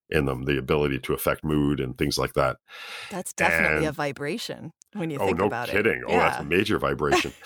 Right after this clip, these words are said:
Speaker 1: And he asked me if there's any way that I could,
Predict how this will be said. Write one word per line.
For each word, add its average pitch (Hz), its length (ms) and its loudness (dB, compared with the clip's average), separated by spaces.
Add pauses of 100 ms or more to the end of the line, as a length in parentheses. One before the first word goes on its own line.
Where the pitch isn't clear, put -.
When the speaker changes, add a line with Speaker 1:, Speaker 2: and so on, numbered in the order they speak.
(320)
Speaker 1:
And 98 380 0 (380)
he 95 280 0
asked 104 400 0
me 82 240 2
if - 260 -4
there's 78 160 0
any 87 160 4
way 78 220 2
that 71 160 0
I 69 160 2
could, 69 420 -2